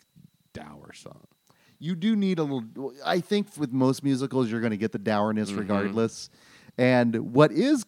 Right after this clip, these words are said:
Speaker 2: kind of dour is actually the very first film that we're looking at here from two thousand fifteen, uh, international, which is even better. So I'm
Speaker 1: Mm-hmm.
Speaker 2: glad that we,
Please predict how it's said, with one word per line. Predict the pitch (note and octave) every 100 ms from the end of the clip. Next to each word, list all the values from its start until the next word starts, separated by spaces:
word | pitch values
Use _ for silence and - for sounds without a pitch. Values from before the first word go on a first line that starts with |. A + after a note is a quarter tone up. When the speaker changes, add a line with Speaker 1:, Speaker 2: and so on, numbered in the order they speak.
| _ -
Speaker 2:
kind | D#3 F#3 A#3
of | E3+
dour | F#3 C#4+ C#4+ C#3
is | A2+
actually | A#2 A#2 C#3+ C3
the | A2+
very | F#2+ D#3 A3
first | G#3 G3+ -
film | G3 G3
that | D3+
we're | C#3
looking | D3 F#3+ F3+ B2
at | A2
here | G2+ A2 A2
from | C3+ D#3+
two | F3+ G3
thousand | F#3+ F3+ E3+
fifteen, | E3 E3+ - C#3+ G#2+ G2 G2 _ _ _ _ -
uh, | G#2 G2+ G2 - _
international, | A2+ D3 G3 F3+ - F#3+ A#3 B3 _ _
which | G2 -
is | F#2
even | G2+ B2+
better. | A#2 F#3+ G3 D3 D#3+
So | - A#2+
I'm | A2+
Speaker 1:
Mm-hmm. | G#2
Speaker 2:
glad | C3+ C3+
that |
we, | C3+